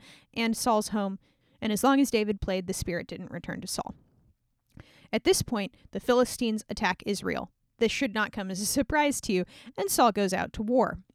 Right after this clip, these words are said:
Now, Jesse was too old to serve in the army. He was, like, an old man at this point. But three of his sons, the three oldest, were in prime fighting condition. So three of them, out of the eight, went with Saul and served in the army.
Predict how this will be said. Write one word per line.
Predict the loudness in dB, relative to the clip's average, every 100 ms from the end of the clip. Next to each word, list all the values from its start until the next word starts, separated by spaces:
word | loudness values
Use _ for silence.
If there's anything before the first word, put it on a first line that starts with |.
| _ _ _ _ _ _ _ 0
Now, | 2 2
Jesse | 4 4 4 4
was | 2 2
too | 2 2
old | 4 2 2
to | -2
serve | 0 -2 -2
in |
the | -4 -4
army. | -4 -4
He | -2
was, | -4 -2 -4
like, | -6 -6
an | -4
old | 2 2 2
man | -2 -4
at | -8
this | -10 -10
point. | -8 -8 -10 -16 -8
But | -8
three | -4 2 4
of | 4
his | 2
sons, | 0 -2 -2 -4
the | -6
three | -4 -2
oldest, | 2 2 2 -2 -6 -10 _ _
were | -2 -2 -2 -6 -4
in | -2 0
prime | 2 4 2
fighting | 2 0 0 -4
condition. | -6 -6 -6 -8 -8 -12 -14
So | -4 -2 -2
three | -6 -4 0 0
of | -2
them, | -8 -12 _ -4
out | -4
of | -2
the | -2
eight, | -2 -2 -6 -12 _ _ -2
went | 0 0 -2
with | 2 2
Saul | 2 0 2 0 0
and | -2
served | 0 -2 -2
in | -2
the | 2
army. | 2 0